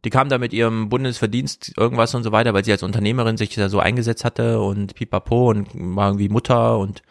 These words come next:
kam dann so und hat diese kleinen Interviews, äh, wirklich irgendwie auch so ein bisschen charmant gemacht.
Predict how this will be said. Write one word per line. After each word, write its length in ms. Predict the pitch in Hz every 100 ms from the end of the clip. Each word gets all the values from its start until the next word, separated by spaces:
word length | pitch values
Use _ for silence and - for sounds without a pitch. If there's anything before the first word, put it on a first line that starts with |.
| - - - _ - -
kam 220 | - 117 127
dann 160 | 120
so 380 | 117 120 123 117
und 240 | - 107
hat 120 | 107 110
diese 200 | 104 98
kleinen 240 | 113 107
Interviews, 720 | 107 127 117 120 - - - -
äh, 60 | 92 - 80
wirklich 180 | 107 110
irgendwie 320 | - 104 92
auch 120 | - 107
so 100 | 104
ein 40 |
bisschen 180 | 107 107
charmant 340 | 107 101 107
gemacht. 300 | 95 110 135